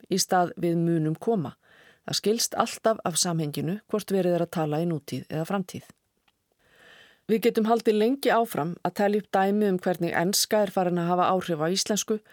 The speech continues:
og kannski tökum við upp þráðinn seinna, því við eigum mörg dæmi og eflaust hefur þetta oft verið umfjöllunarefni í daglegu máli. Ég verð samt að viðurkenna að ég vissi ekki að það væru ensk áhrif að segjast hafa fengið hugmynd.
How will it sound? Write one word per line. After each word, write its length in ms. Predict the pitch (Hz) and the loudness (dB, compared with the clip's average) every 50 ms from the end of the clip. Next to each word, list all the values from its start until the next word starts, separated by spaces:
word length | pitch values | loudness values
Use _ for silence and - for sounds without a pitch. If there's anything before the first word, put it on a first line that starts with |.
| - - - - _ _ | -20 -20 -20 -20 _ _
og 120 | - 226 - | -2 -2 0
kannski 240 | 269 269 - - 254 | 0 0 0 -2 0
tökum 320 | - 240 240 233 - 226 | 2 2 2 2 2 2
við 140 | 214 190 175 | 2 2 0
upp 100 | 170 - | -2 -2
þráðinn 400 | - 202 202 190 180 165 160 - | -2 0 0 0 0 0 0 0
seinna, 380 | - 240 247 - - 139 139 - _ _ _ | 0 0 -2 -4 -8 -12 -12 -12 _ _ _
því 120 | - 165 160 | -2 0 0
við 160 | 165 165 165 | 2 2 2
eigum 240 | 160 151 151 147 151 | 2 2 0 0 0
mörg 240 | 170 202 - - - | 0 0 -2 -6 -6
dæmi 380 | - 160 151 151 147 170 226 - _ _ - | -4 -4 -2 -2 -2 -4 -6 -8 _ _ -4
og 140 | 190 196 - | -2 0 2
eflaust 400 | 220 240 233 220 196 190 - - | 2 2 2 2 0 0 -2 -2
hefur 220 | 196 185 180 175 170 | 0 0 2 0 0
þetta 180 | 165 165 - | -2 -2 -2
oft 400 | - 208 240 - - - - 180 | -2 -4 -4 -6 -8 -8 -4 -2
verið 160 | 185 175 170 - 175 | 0 0 0 0 -2
umfjöllunarefni 640 | 165 - 165 - - 160 156 151 151 147 - 156 156 | -2 -2 -4 -4 -2 -2 -2 -2 -2 -2 -4 -4 -6
í 160 | - - 185 | -4 -6 -4
daglegu 400 | - 160 160 151 143 139 143 156 | -2 -2 -2 -2 -2 -2 -2 -2
máli. 240 | 180 170 143 135 143 - _ _ _ _ _ _ _ _ _ _ _ _ _ _ _ _ _ _ _ _ _ _ _ _ _ - - - - - - _ _ _ _ _ - | -2 -2 -2 -4 -8 -12 _ _ _ _ _ _ _ _ _ _ _ _ _ _ _ _ _ _ _ _ _ _ _ _ _ -20 -20 -20 -20 -20 -20 _ _ _ _ _ -2
Ég 80 | 147 156 | 0 2
verð 160 | 175 208 202 | 2 2 2
samt 240 | - 226 226 - - | 2 0 2 2 2
að 140 | 214 214 208 | 2 2 2
viðurkenna 400 | 185 160 - - 131 131 127 - - - | 2 0 -2 -4 -6 -6 -8 -10 -10 -6
að 200 | - 165 156 151 | -4 -2 -2 -2
ég 100 | 151 160 | 0 0
vissi 160 | 180 - - | 0 0 0
ekki 160 | 180 - 185 180 | 0 0 2 2
að 80 | 170 | 2
það 80 | 165 175 | 2 2
væru 260 | 190 202 180 165 160 185 | 2 2 2 2 2 0
ensk 260 | 190 - - 185 180 | 0 0 0 0 -2
áhrif 340 | 185 - - 139 131 - - - | -2 -2 -4 -8 -10 -8 -8 -6
að 80 | - - | -2 0
segjast 400 | 175 170 160 151 151 - - 185 | 0 0 0 -2 -4 -4 -4 -2
hafa 240 | 180 180 156 151 | -2 0 0 -2
fengið 480 | 156 - - 175 180 165 - 143 139 151 | -4 -2 -2 -2 -2 -2 -2 -4 -4 -2
hugmynd. 480 | 185 208 190 139 127 131 - - - | -2 -2 -2 -4 -6 -10 -14 -20 -20